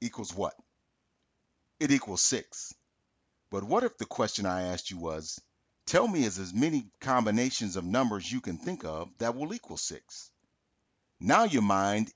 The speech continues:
is opening up to many variations, right? This is also what it looks like when you're able to merge your two minds, the conscious and subconscious.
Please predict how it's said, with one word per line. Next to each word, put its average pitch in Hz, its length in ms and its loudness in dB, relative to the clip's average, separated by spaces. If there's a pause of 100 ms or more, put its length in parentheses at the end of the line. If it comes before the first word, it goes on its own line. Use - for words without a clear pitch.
is 98 280 -8
opening 120 400 2
up 104 260 -2
to 98 100 -8
many 120 240 2
variations, 76 760 -8
right? 78 260 -8 (1080)
This 226 180 4
is 135 140 0
also 110 280 2
what 104 200 -4
it 92 60 -8
looks 95 260 -8
like 90 200 -4 (140)
when 95 140 -4
you're 98 180 0
able 98 220 -6
to 90 80 -8
merge 101 500 -2
your 85 100 -10
two 98 200 -10
minds, 69 640 -10 (400)
the - 80 -16
conscious - 800 -6
and 85 80 -8
subconscious. - 840 -8